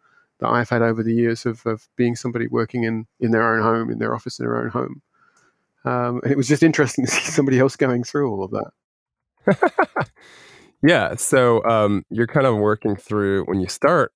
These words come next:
Speaker 2: the, uh, solitary life of, you know, not only the lockdowns and whatnot, but, you know, of just being a writer, as you mentioned. Um, yeah, what are some of those tricks that you use?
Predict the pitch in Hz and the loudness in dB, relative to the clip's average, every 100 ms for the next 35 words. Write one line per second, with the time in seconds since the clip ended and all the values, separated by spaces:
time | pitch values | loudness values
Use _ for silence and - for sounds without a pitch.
0 | - 98 90 80 80 - _ _ _ _ | -2 2 2 2 0 -4 _ _ _ _
1 | - - 82 80 - 85 76 73 80 - | -6 -2 0 0 -2 -2 0 -2 -4 -10
2 | _ _ _ _ _ _ 92 80 76 - | _ _ _ _ _ _ -2 0 0 -2
3 | 73 78 - - 92 67 69 80 80 73 | -6 -6 -10 -4 -2 0 -2 -2 -2 -2
4 | 65 62 76 85 107 - 71 64 64 65 | -4 -4 -2 0 0 -2 -4 -4 -6 -6
5 | 64 67 65 65 - 90 78 64 69 82 | -6 -4 -6 -6 -4 -2 -2 -2 -6 -4
6 | 82 - 80 71 82 113 101 92 90 _ | -6 -4 -4 -2 2 2 4 2 0 _
7 | _ - 87 85 92 90 - 87 80 - | _ -8 -4 0 2 2 2 0 0 0
8 | 87 80 80 76 71 _ _ _ _ _ | 2 4 2 0 -4 _ _ _ _ _
9 | 165 117 151 180 170 160 131 107 92 - | 4 6 6 4 4 6 6 4 2 -6
10 | - - 107 80 - - 95 82 87 85 | -8 0 2 2 -4 -6 -4 -4 -4 -4
11 | 92 87 82 - | -2 0 -2 -4